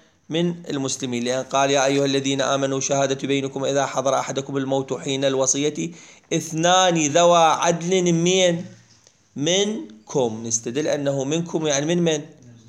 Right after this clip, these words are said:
ها، من المسلمين. هذا رقم واحد. "أو آخران من غيركم"، آخران من غيركم، يعني من غير ال-، المسلمين. لذلك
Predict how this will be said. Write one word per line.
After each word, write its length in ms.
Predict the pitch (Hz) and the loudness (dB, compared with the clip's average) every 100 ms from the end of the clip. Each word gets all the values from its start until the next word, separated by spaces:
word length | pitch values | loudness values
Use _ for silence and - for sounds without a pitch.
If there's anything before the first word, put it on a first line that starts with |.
| - - - | -20 -20 -10
ها، 120 | 127 | -8
من 200 | 135 135 | -4 -2
المسلمين. 840 | 170 196 185 113 - - 98 95 98 | 0 -2 -6 -8 -8 -8 -10 -12 -14
هذا 260 | 113 101 113 | -12 -6 -4
رقم 320 | 127 156 151 | -4 -4 -2
واحد. 320 | 135 - - - _ _ _ _ _ _ 185 | -2 -4 -12 -20 _ _ _ _ _ _ 2
"أو 220 | 220 226 | 4 4
آخران 960 | 220 196 185 170 180 180 185 180 165 170 | 4 2 2 0 2 4 4 4 2 2
من 200 | 180 165 | 2 2
غيركم"، 920 | 156 196 185 175 165 165 156 147 170 - _ _ _ _ _ 139 | 4 4 4 2 2 2 0 0 -8 -18 _ _ _ _ _ -2
آخران 600 | 135 - 139 143 139 135 | -2 0 2 2 0 0
من 200 | 135 131 | -2 0
غيركم، 840 | 139 139 135 135 175 196 202 196 - - _ 127 | 2 2 0 0 2 4 2 -2 -10 -20 _ -4
يعني 240 | 120 139 | -2 0
من 160 | 143 139 | 0 2
غير 440 | 160 190 185 175 | 4 4 4 2
ال-، 180 | 170 - - - - - - - | -2 -8 -18 -20 -20 -20 -20 -16
المسلمين. 600 | 110 107 98 - 95 92 98 | -12 -8 -6 -8 -12 -14 -14
لذلك 760 | 98 123 143 143 165 165 | -4 -2 -2 -2 -2 -2